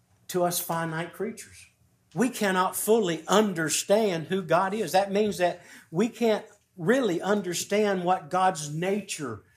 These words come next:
is like. See, folks, everything I'm telling you about God today, it's true and it's accurate, but it cannot be completed because infinite minds, uh, or finite minds cannot s-,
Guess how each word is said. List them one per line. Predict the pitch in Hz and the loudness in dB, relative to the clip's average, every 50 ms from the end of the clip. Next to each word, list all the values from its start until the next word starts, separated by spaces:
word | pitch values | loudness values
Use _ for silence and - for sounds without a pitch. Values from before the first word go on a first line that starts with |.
| _ _ _ _ - | _ _ _ _ -4
is | 175 165 151 | -2 -2 0
like. | 156 160 180 208 196 147 107 98 - _ _ _ _ _ _ _ _ _ _ _ _ _ | 2 2 2 2 0 -4 -8 -12 -18 _ _ _ _ _ _ _ _ _ _ _ _ _
See, | - - 226 233 | -6 -2 -2 -2
folks, | 226 - 233 220 208 - - - | 2 4 4 4 4 2 -4 -4
everything | - 214 240 226 214 202 - - - 226 214 202 190 | 0 0 0 0 0 -2 -4 -2 0 0 0 0 0
I'm | 190 190 180 170 | -2 -4 -4 -6
telling | - - 196 196 185 175 170 160 | -6 0 0 0 0 0 -2 -2
you | 170 180 165 | -2 -2 -2
about | 147 143 - 156 160 156 135 131 | -4 -2 -2 -2 -2 -2 -4 -4
God | 120 151 156 156 147 | -2 0 0 0 0
today, | 151 127 120 120 156 151 139 139 139 170 | -2 -8 -4 -2 0 0 0 0 -2 -4
it's | 190 185 - - | -4 -4 -4 -6
true | - - - 196 196 165 123 113 - - _ _ _ _ _ _ | -6 -4 -2 -2 -2 -2 -4 -10 -16 -20 _ _ _ _ _ _
and | - 151 160 160 151 | -4 -2 -2 0 0
it's | 156 156 - - | -2 -4 -4 -4
accurate, | 170 165 185 180 180 - 135 117 - - _ _ _ _ _ _ | -2 -2 -2 -2 -2 -6 -10 -10 -10 -12 _ _ _ _ _ _
but | 135 151 151 | 0 0 0
it | 156 151 151 | 0 -4 -6
cannot | - 190 196 185 180 180 175 151 | -8 -6 -2 0 -2 -2 -2 -2
be | 151 165 | -4 -4
completed | 160 - 170 156 - - 175 170 180 165 139 117 98 - - _ _ _ _ _ _ _ _ | -4 -4 -8 -10 -10 -8 -8 -8 -8 -8 -10 -10 -12 -12 -20 _ _ _ _ _ _ _ _
because | - 160 170 160 - - 196 196 202 196 185 160 147 - - - - _ | 0 0 0 0 -2 0 2 2 4 4 2 2 0 -4 -6 -12 -14 _
infinite | - 214 247 247 226 - - - 202 185 175 165 - 160 | 0 2 2 2 0 -2 -2 -2 -2 -2 -2 -4 -6 -4
minds, | 143 151 175 196 185 160 139 127 127 127 131 135 - - - - _ _ _ _ _ _ _ _ | 0 2 4 4 2 2 -2 -4 -6 -8 -8 -8 -10 -10 -12 -14 _ _ _ _ _ _ _ _
uh, | - 147 151 156 | 0 0 2 2
or | 151 143 | 2 0
finite | - - - 226 233 214 196 196 190 160 | 0 2 2 2 4 2 0 -2 -4 -4
minds | 151 180 202 185 160 143 139 139 - | -4 -2 -2 -2 -2 -4 -6 -6 -8
cannot | - 180 175 165 170 180 185 185 | -4 -4 -2 0 0 0 0 -2
s-, | - - - - - - | -2 -4 -6 -6 -8 -12